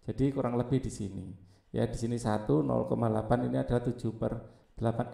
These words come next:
X harus lebih besar dari tujuh per delapan. Jadi, eh, himpunan, eh, irisan dari keduanya adalah ini.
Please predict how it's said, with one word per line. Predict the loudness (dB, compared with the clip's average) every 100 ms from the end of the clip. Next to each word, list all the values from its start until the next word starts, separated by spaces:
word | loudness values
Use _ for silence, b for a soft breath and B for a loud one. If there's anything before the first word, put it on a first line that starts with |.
| -4
X | 0
harus | 2 2 0
lebih | -2 -2 -4 -4
besar | -4
dari | -2 -4 -4
tujuh | -6 -8
per | -4 -4 -4
delapan. | -4 -4 -4 -8 -10 -12 -20 b b _
Jadi, | 2 4 2 0 B B B B 0
eh, | 2 4 4 4 2 0 0 4
himpunan, | 4 4 4 4 2 -2 -4
eh, | 0
irisan | 4 4 4 2 4
dari | 2 2
keduanya | 0 2 4 2 0
adalah | 0 0
ini. | -2 -6 -8